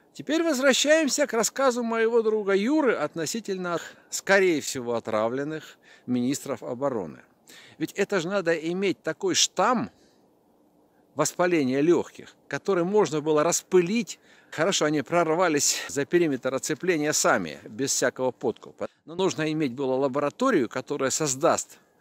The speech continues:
штамм, который незаметно уберёт верховных военачальников целых стран. Вы понимаете, э, ещё одну сторону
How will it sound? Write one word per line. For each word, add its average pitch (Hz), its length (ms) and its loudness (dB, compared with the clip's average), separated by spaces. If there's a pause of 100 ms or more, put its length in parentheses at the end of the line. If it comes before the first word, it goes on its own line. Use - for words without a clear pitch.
(280)
штамм, - 460 -2 (300)
который 147 380 -2
незаметно 170 800 0
уберёт 147 520 -2
верховных 139 680 -4
военачальников 135 880 -2 (280)
целых 156 320 -4
стран. 170 400 -2 (1200)
Вы 165 80 -4
понимаете, 269 580 0 (200)
э, 139 400 -2 (400)
ещё 202 480 4
одну 165 420 -2
сторону 220 840 0